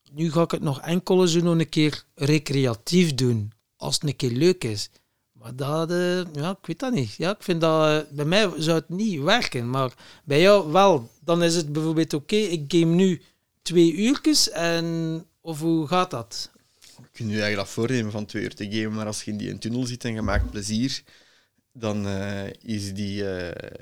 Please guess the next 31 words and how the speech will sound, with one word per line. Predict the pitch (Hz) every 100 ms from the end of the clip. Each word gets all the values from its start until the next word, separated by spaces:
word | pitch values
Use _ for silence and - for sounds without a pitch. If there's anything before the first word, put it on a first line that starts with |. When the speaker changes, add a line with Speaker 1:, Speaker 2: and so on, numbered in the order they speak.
| -
Speaker 2:
die | 98
discipline | 95 95 107 - 113 120 127
om, | 123 110 107
eh, | 104 92
"mijn | 98 101
twee | - 113
uur | 117
is | 113 -
voorbij, | 101 98 104 101 -
stop", | - - 123 -
zelf | 110 107
stop | - 135 -
te | 127
zeggen, | 131 123 127 - - _
dat | - 104
is |
iets | 104
dat | 104 -
je | 98 -
moet | 98 92
aantrainen, | - 101 101 98 - - 101 -
hè. | 95 117 _ _ _ _
En | - 107 98 98 98 90
vaak, | 98 95 95
eh, | 95 101
gamen | 98 104 104 104 98 -
is, | - 107 - _ _
eh, | 95 95
vooral | 101 101 104
jongeren | 101 107 120 127 127
gamen. | 123 127 135 135